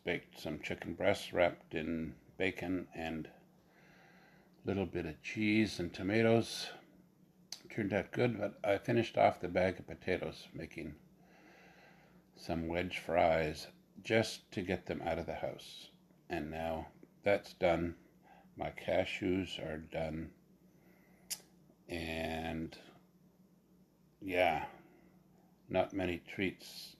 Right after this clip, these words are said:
left that certainly I eat. Uh, the wife has some around, I'm sure, but,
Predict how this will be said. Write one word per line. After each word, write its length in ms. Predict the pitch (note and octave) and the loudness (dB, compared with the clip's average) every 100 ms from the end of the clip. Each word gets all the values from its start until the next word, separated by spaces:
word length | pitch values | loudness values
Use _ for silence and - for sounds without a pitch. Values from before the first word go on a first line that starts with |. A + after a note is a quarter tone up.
| F#2 | 0
left 420 | F2+ D#2 - - - - _ _ _ - _ _ _ _ _ - - - - F2 | 4 4 2 -14 -20 -20 _ _ _ -20 _ _ _ _ _ -20 -20 -20 -14 -8
that 220 | D2 C#2 - | -6 -8 -14
certainly 400 | - F2 F2 D#2 | -4 -4 -2 0
I 360 | E2+ F2+ E2+ - - - | 4 4 2 -2 -12 -4
eat. 280 | F#2 - - - - - - - - - - - - - - - - - | -4 -4 -8 -8 -6 -6 -8 -12 -12 -12 -14 -12 -12 -12 -12 -14 -16 -8
Uh, 400 | G2+ F#2+ F#2+ F2 | 2 4 6 4
the 80 | E2+ | 4
wife 280 | E2+ F#2 F2+ | 6 4 4
has 300 | - E2 E2 | 2 2 2
some 280 | - F2 E2+ | 0 0 2
around, 360 | E2+ F#2+ G2+ F2+ | 4 4 4 2
I'm 140 | E2 | -2
sure, 380 | - G#2 A2 - | 0 4 6 4
but, 200 | F2 - | 0 -2